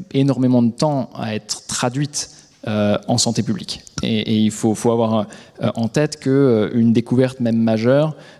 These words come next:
euh, dans nos domaines de, de sciences biologiques, elle peut mettre dix ans, parfois quinze ans, euh, à se traduire en une molécule qui va être administrée à des patients. Donc là,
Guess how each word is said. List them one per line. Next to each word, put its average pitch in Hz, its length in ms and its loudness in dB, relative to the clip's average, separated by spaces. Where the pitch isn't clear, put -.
euh, 104 440 2
dans 110 260 2
nos 110 100 4
domaines 110 480 4
de, 104 180 0
de 104 140 -2
sciences 117 240 0
biologiques, 110 600 2
elle 113 160 -2
peut 120 120 2
mettre 117 200 0
dix 131 260 0
ans, 143 140 2
parfois 117 300 -4
quinze 147 340 0
ans, 107 140 0
euh, 107 320 0
à 113 160 -4
se - 100 -6
traduire 120 600 0
en 127 240 2
une 117 160 0
molécule 120 460 2
qui 113 160 -8
va 110 100 0
être 113 320 -2
administrée 113 580 2
à 117 60 2
des 113 80 2
patients. - 260 -4
Donc 117 240 0
là, 147 340 2